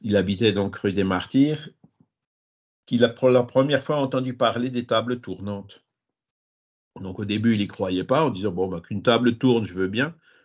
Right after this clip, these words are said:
mais qu'elle réponde à des questions, euh, c'est ça, faudra que vous me prouviez que la table a un cerveau pour penser, pour analyser, et cetera.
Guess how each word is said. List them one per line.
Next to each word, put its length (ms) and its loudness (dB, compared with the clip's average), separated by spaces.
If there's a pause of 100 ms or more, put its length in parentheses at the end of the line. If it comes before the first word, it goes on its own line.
(140)
mais 140 -6
qu'elle 180 -2
réponde 360 -2
à 60 -2
des 140 -6
questions, 680 -4
euh, 760 -8
c'est 320 -16
ça, 260 -8
faudra 260 -6
que 60 -8
vous 80 -2
me 40 0
prouviez 360 2
que 100 -4
la 140 0
table 300 -4
a 80 -2
un 40 -2
cerveau 760 0
pour 200 -8
penser, 540 -2
pour 240 -4
analyser, 480 0
et 80 -2
cetera. 500 -2